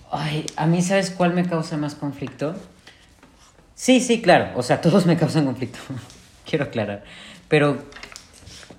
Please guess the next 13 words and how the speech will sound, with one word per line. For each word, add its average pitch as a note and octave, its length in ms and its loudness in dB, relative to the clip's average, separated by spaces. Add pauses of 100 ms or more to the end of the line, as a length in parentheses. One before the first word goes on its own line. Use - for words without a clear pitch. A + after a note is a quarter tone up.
eh, D3+ 760 4
cuando D#3 220 2
son F3+ 160 0
maestros, E3+ 720 0 (800)
cuando D3 220 0
son D#3+ 160 0
maestros D3+ 400 0
ligándose C3+ 440 0
a B2 40 0
las A#2+ 200 -2
alumnas, B2 540 -4 (480)
me D3 180 0
parece, D3 800 2